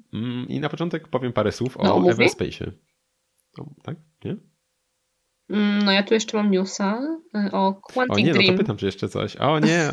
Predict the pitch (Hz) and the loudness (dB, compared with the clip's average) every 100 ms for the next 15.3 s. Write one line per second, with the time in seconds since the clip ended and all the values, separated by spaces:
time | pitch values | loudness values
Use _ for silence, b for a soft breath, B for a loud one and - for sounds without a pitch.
0 | 117 117 131 113 - 107 113 - 117 113 | -2 -4 -2 -4 -2 -4 -4 -6 -2 -2
1 | 117 147 92 - 92 B B B B - | -2 -4 -6 -6 -8 B B B B -4
2 | 135 101 - 131 104 92 85 - 120 - | -2 -2 -2 -4 -6 -8 -6 -4 -4 -8
3 | _ 190 127 101 101 117 135 131 127 - | _ -20 -8 -6 -4 -2 -2 -2 -6 -6
4 | - - - _ _ - _ _ _ _ | -6 -8 -16 _ _ -20 _ _ _ _
5 | _ _ _ 113 110 120 - 123 98 101 | _ _ _ -4 -2 -4 -4 -2 0 0
6 | 139 135 92 85 - _ - 101 98 98 | 0 2 0 -2 -8 _ -10 -8 -6 -4
7 | 98 98 104 104 - 101 92 95 98 101 | -4 -4 -4 -4 -2 -2 -2 -4 -4 -4
8 | 101 - - 101 101 104 90 87 220 220 | -6 -10 -8 -6 -2 -2 -2 -2 0 0
9 | 240 277 226 233 226 220 220 233 196 226 | -2 -4 0 2 4 4 4 4 2 2
10 | 208 - 190 220 214 208 - - 214 214 | 0 -4 -2 0 0 -4 -8 -2 2 2
11 | 196 202 196 196 - 196 180 190 _ _ | 2 0 -4 -4 -2 -2 -2 -6 _ _
12 | _ _ _ _ _ _ _ _ _ _ | _ _ _ _ _ _ _ _ _ _
13 | _ - 87 - 127 131 139 135 123 117 | _ -4 -4 -2 -2 0 0 0 0 0
14 | 117 113 104 - 107 113 104 95 98 92 | -4 -4 -2 0 0 2 2 0 -2 -6
15 | - 92 92 | -4 -4 -6